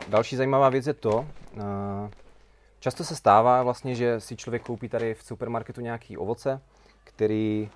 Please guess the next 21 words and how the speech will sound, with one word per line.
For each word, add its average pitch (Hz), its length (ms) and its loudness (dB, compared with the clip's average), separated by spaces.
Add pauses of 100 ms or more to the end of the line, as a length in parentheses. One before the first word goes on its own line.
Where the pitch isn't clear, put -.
(220)
eh, 95 220 -6
považuje 107 400 -2
za 92 80 -2
čerstvý 120 400 -8
nebo 110 120 -4
považuje 107 420 -6
ho 110 80 -6
za, 95 280 -4
za 92 300 -6
dobře 95 280 -6
konzumovatelný, 120 760 -4 (440)
ale 101 100 -4
většina 107 280 -4
těch 123 160 -8
ovocí 117 240 -6
vlastně 117 240 -6
dozrává 113 280 2
v - 60 -6
kontejneru, 123 580 -2
dozrává 107 520 2
v, - 260 -18